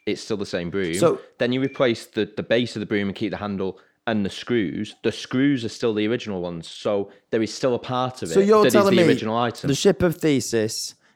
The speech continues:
Speaker 2: every, everything is replaced apart from the hinge of a door.
Speaker 1: So at that point
Speaker 2: And then you change that hinge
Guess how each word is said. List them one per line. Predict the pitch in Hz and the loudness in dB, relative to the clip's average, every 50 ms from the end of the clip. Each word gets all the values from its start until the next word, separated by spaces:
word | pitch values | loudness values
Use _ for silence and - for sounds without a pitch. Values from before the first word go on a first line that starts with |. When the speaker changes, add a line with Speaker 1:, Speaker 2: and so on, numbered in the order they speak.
| _ _ _ _ _ - | _ _ _ _ _ 0
Speaker 2:
every, | - - 262 220 170 156 156 - - _ _ _ - | 4 4 4 4 2 -2 -4 -6 -8 _ _ _ -2
everything | 196 339 320 311 311 277 226 196 180 160 143 - 147 135 123 131 143 | 2 4 4 6 4 4 2 2 0 0 0 0 -2 -2 0 0 0
is | 156 165 - 202 | 0 0 0 0
replaced | 208 208 - 208 175 135 113 123 143 156 - - - - - - - _ _ _ _ _ _ _ _ - | 0 2 4 4 4 4 4 0 -2 -4 -6 -8 -10 -10 -12 -16 -20 _ _ _ _ _ _ _ _ -6
apart | - 143 - 160 151 143 131 - | -4 0 2 4 4 4 2 2
from | - 151 147 139 139 139 135 - - - _ _ _ - | 4 4 4 4 4 2 -2 -4 -8 -14 _ _ _ -2
the | 127 127 131 | 2 2 2
hinge | - - 170 170 170 160 151 151 | 4 6 6 6 6 6 6 4
of | 151 143 | 6 6
a | 151 | 6
door. | 143 127 135 120 107 98 90 - - - - _ _ _ _ _ _ _ - - - _ - - - | 8 8 8 8 8 6 4 0 -6 -14 -20 _ _ _ _ _ _ _ -20 -20 -20 _ -20 -14 -2
Speaker 1:
So | - 175 180 190 | 2 4 4 6
at | 196 | 6
that | 202 185 - - | 4 2 2 2
point | 156 143 127 117 | 4 4 4 6
Speaker 2:
And | 127 147 156 160 139 | 6 4 4 4 4
then | 143 165 180 190 180 165 165 185 208 - _ _ _ _ _ - | 4 6 6 8 6 6 4 4 0 -2 _ _ _ _ _ -6
you | 143 143 | -6 -2
change | - - 240 254 240 185 | 2 4 4 6 6 6
that | 160 165 147 123 - | 6 6 4 6 4
hinge | 147 151 156 156 160 160 - - - | 4 4 4 4 0 -2 -4 -6 -10